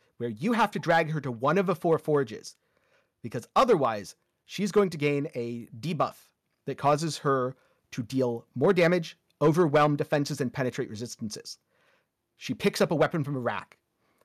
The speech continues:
and she starts fighting you. And she has a moveset that is based off of a weapon that she is carrying. So maybe the spear is a lot of thrusting strikes that stab out in a distance, and they're all linear, so you can move left and right and dodge them.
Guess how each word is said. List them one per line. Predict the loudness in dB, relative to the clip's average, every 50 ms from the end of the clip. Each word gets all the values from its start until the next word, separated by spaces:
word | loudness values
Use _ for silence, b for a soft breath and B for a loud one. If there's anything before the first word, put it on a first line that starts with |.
| _ _ _ _
and | 0 2 4 4 2 0
she | 0 -2
starts | 0 2 2 2 2 2
fighting | 0 0 0 0 0
you. | -4
And | -2 0
she | 0 0
has | 2 4
a |
moveset | 4 4 4 4 4 2 2 2 2
that | 0 -4
is | -2
based | 0 2 2 2 2 -2 -2
off | 0 0 0 0 0
of | -2
a | -2
weapon | 0 0 0 0 0 -4 -4
that | -4
she | -6 -8 -8
is | -8 -8
carrying. | -8 -6 -4 -4 -4 -6 -8 -12 _ _ _ _ _ _ b b b b b b b b b
So | 2 6 6 8
maybe | 8 8 6 6 6 4
the | 2 0
spear | 0 2 4 6 6 6 6
is | 4 2 -2 0
a | 2
lot | 2 4 4 2
of | 2 -2
thrusting | -6 -12 -2 2 4 4 4 2 -2 -2 -2 -2
strikes | -2 0 0 0 0 -2 -6 -12 -14 -16 b b b b
that | -10 -8
stab | -6 -6 -4 -2 0 2 2 2 2
out | 2 2 2 2 0
in | -4 -4
a | -2
distance, | 2 2 2 2 0 -2 -2 -2
and | 0 2
they're | 6
all | 6 6 6
linear, | 6 4 2 2 0 -2 -4
so | -4 -6
you | -4
can | -2 0
move | 0 0 2
left | 2 2 2 2
and | 0 0
right | 0 0
and | 2 2
dodge | 4 4 4 2
them. | 0 -6 -8 -10